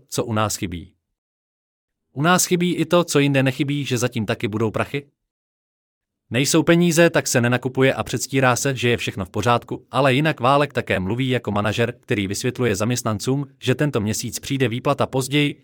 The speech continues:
ale nikdo se nemusí bát, situace je nadmíru výtečná.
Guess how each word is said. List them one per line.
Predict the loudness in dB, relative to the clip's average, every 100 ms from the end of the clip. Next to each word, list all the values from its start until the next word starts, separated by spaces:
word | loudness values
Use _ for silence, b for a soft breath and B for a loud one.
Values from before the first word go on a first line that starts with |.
| -4
ale | 0 2
nikdo | 0 0 0
se | 2
nemusí | 0 0 -2 -2
bát, | 0 2 0 -4
situace | -6 0 2 2 2
je | 2
nadmíru | 2 0 0 0
výtečná. | -2 -4 -6 -8 -10